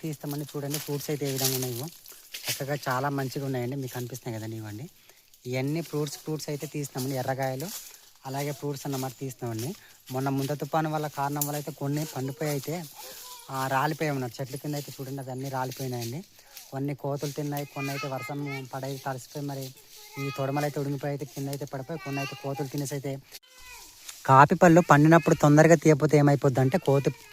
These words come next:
కోతులు తినేస్తాయి అన్నమాట. చూడండి, తినేసి ఈ తొక్క మాత్రం పడేస్తాయండి. ఇగో తొక్కలు ఇవి ఉన్నాయి కదండి, ఈ తొక్కలు మాత్రం పడేస్తాయి. ఆ పిక్కలు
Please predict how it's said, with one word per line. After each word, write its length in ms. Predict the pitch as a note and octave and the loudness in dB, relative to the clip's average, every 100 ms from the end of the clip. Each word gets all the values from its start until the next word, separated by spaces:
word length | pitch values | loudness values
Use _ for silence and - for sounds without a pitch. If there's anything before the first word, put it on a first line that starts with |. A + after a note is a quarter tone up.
| - | -2
కోతులు 320 | C#3+ D3 E3 | 0 2 2
తినేస్తాయి 420 | E3+ D3 D3 - C#3 | 2 2 2 2 0
అన్నమాట. 300 | B2+ A#2+ A2+ | 2 0 -4
చూడండి, 360 | B2 A#2 C3+ - - - - _ _ | -4 -4 -4 -6 -12 -20 -20 _ _
తినేసి 480 | C#3+ C#3+ F3 F#3 F3+ A#3+ G#3 - - | 2 4 6 4 2 2 -2 -8 0
ఈ 80 | D3+ C#3 | 2 2
తొక్క 260 | D3 - F#3+ | 0 2 4
మాత్రం 340 | F3+ F3 G3+ | 6 6 4
పడేస్తాయండి. 600 | E3+ E3+ E3 - C3+ B2+ D#3 | 4 4 4 2 2 2 2
ఇగో 160 | C#3 D3 | 0 -2
తొక్కలు 280 | B2+ - B2+ | -4 -4 -2
ఇవి 140 | B2+ B2 | -2 -2
ఉన్నాయి 180 | A#2+ A#2 | -2 -2
కదండి, 300 | G#2+ G#2+ C#3 - - - _ _ _ - | -2 -2 -4 -8 -16 -20 _ _ _ -4
ఈ 60 | D3+ | -2
తొక్కలు 560 | D3+ C#3+ _ - F3+ E3 D#3+ | 2 0 _ 0 4 6 4
మాత్రం 240 | D#3+ F#3 | 4 4
పడేస్తాయి. 500 | E3+ D#3+ D3+ - E3+ - _ - - - - D3 | 6 6 4 0 -2 -4 _ -20 -20 -20 -8 -2
ఆ 80 | C#3+ - | 0 0
పిక్కలు 340 | C#3+ - F#3+ | 0 4 6